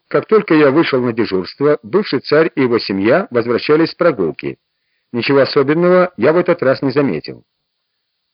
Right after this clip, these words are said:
Семнадцатого июля я пришел на дежурство в восемь часов утра. Предварительно я зашел в казарму, здесь увидел мальчика, состоявшего в услужении при царской семье,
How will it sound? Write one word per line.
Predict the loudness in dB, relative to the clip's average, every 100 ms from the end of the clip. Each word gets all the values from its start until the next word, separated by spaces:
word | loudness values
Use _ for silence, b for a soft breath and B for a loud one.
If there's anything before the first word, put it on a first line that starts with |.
| _ _ _ _ _ -8
Семнадцатого | -2 0 0 -2 -2 0
июля | 2 2 0 -4 -8 _
я | 0 0
пришел | 2 0 2 2
на | 2
дежурство | 0 2 0 0 2 2 2
в |
восемь | 0 0 0
часов | -2 0 0 0
утра. | -2 -2 -6 -8 _ _ _ _ _ -2
Предварительно | 0 4 2 2 0 0 -2 -2
я | 0 2
зашел | 2 2 0
в |
казарму, | 0 2 2 2 0
здесь | 0 0 0
увидел | 0 2 2 2 0
мальчика, | 0 0 0 -2 -2
состоявшего | -4 -2 2 2 2 2 2 2
в |
услужении | 0 0 2 2 2 2
при | 0
царской | 0 0 0 -4
семье, | 0 0 0 -2